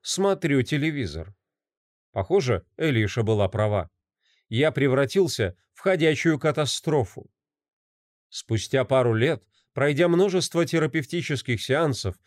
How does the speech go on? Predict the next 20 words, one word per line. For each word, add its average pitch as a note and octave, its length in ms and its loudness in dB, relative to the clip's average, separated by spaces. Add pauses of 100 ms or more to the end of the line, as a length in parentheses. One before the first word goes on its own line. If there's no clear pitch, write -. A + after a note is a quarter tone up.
(220)
я G#3+ 160 2
перестал, G3 600 2
наконец, A2 540 -2 (140)
слышать C#3 540 -2
этот A#2+ 240 -2
звук, B2 380 -4 (220)
когда B2+ 400 2
иду B2 160 2
по B2 120 0
улице, G2 500 -2 (460)
и - 120 -2
немного C#3 480 2
расслабился. G2 760 -4 (920)
Тяга C#3 420 2
к - 80 -12
постоянному B2+ 760 2
планированию A2 800 2 (240)
постепенно F3+ 580 2
меня F3 340 4
отпустила. C3 680 -4